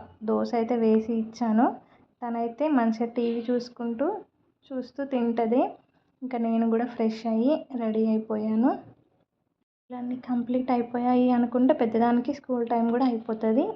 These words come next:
ఇంకా ఇద్దరం అయితే మళ్ళీ రెడీ అయ్యి వెళ్తున్నాము. మా చిన్నదైతే ఇంకా నేనే ప్రెస్ చేస్తా లిఫ్ట్ అని ఏడుస్తుంది.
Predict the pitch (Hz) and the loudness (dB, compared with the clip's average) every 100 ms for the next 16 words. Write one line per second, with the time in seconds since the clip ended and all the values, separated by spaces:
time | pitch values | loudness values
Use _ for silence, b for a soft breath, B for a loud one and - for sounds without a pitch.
0 | - 240 233 226 220 233 233 233 254 226 | -4 -2 0 0 0 0 0 0 0 2
1 | 220 233 233 226 226 226 262 254 220 220 | 2 4 4 4 4 4 4 4 2 2
2 | 226 226 220 311 - B B B - 247 | 2 6 6 4 0 B B B -16 -14
3 | 240 262 233 233 240 233 285 311 330 269 | -8 -4 0 0 0 -2 -2 -2 4 2
4 | 240 240 233 226 240 262 277 262 254 240 | 4 0 2 2 6 8 8 6 4 2
5 | 254 240 233 240 233 233 - 240 254 269 | 2 0 0 0 0 0 -2 2 4 6
6 | 226 226 226 254 233 226 | 6 4 2 0 2 4